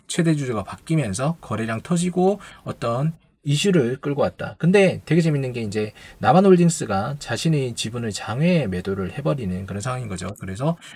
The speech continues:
요렇게 급등을 시켜놓고 이 부분에서 차익 실현을 어느 정도 한 것이 아닌가라는 생각이 드는데 어쨌든 테마 자체가 전기 이런 테마이기 때문에 상당히 잘 버텨주고 있는 그런 상황이다.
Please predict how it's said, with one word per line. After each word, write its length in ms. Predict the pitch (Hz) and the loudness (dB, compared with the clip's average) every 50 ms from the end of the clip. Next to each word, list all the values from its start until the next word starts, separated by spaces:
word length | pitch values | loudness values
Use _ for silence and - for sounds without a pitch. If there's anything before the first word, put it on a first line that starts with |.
| - _ - | -20 _ -8
요렇게 720 | 104 120 156 185 214 214 - _ _ - 113 90 82 - _ | -2 0 4 4 4 2 0 _ _ -6 -6 -6 -6 -10 _
급등을 480 | - 135 - - _ - 196 190 185 | -8 -8 -8 -8 _ -2 2 2 2
시켜놓고 540 | 160 - - - 135 113 110 - - 151 147 | 0 0 -4 -6 -8 -8 -8 -6 -6 -6 -4
이 100 | 127 135 | -4 -4
부분에서 560 | 139 151 147 151 139 123 110 107 123 139 147 | -4 -4 -4 -4 -4 -4 -6 -6 -6 -6 -6
차익 260 | - - 170 170 165 - | -4 -4 -2 -2 -2 -2
실현을 260 | - 147 135 123 110 | -4 -6 -6 -4 -6
어느 160 | 95 98 101 | -6 -6 -6
정도 200 | 110 107 104 101 | -8 -8 -10 -6
한 160 | - 160 180 | -4 -2 0
것이 200 | 180 180 165 139 | 0 0 0 -2
아닌가라는 720 | 101 98 104 131 151 160 156 143 127 107 92 87 95 123 135 | -6 -8 -4 -2 0 0 0 0 0 -2 -4 -6 -6 -8 -10
생각이 320 | - 147 143 139 131 107 | -8 -4 -2 -2 -2 -2
드는데 420 | 104 101 92 90 95 120 135 - - - - - - - _ | -6 -8 -8 -8 -8 -8 -8 -10 -10 -18 -20 -20 -20 -18 _
어쨌든 340 | - - 131 - - 117 - | -8 -6 -6 -6 -6 -8 0
테마 240 | - 175 170 160 | 2 2 4 4
자체가 480 | 151 131 - - 139 131 139 143 147 143 | 2 0 -2 -4 -4 -2 0 -2 -2 -2
전기 400 | - - 113 123 127 147 147 143 - _ _ - - - _ | -4 -6 -6 -2 -2 -2 -2 -2 -4 _ _ -20 -20 -20 _
이런 280 | - 131 123 127 123 - | -6 -4 -2 -2 -2 -2
테마이기 320 | - 139 139 127 120 113 | -2 -2 -2 -4 -6 -6
때문에 340 | - 107 107 107 113 117 120 | -8 -8 -6 -6 -6 -8 -8
상당히 520 | - - 185 202 226 220 190 104 95 107 - | -4 -2 -2 -2 0 -2 -2 -4 -4 -6 -8
잘 220 | - - - 95 | -10 -10 -8 -8
버텨주고 500 | - 101 98 - 123 110 107 104 101 98 | -8 -8 -10 -8 -10 -8 -8 -6 -6 -6
있는 340 | 95 92 87 92 101 113 123 | -4 -4 -4 -6 -6 -8 -10
그런 220 | - 101 101 107 | -10 -8 -8 -6
상황이다. 400 | 113 135 135 135 117 90 - 85 | -6 -6 -6 -6 -6 -8 -8 -10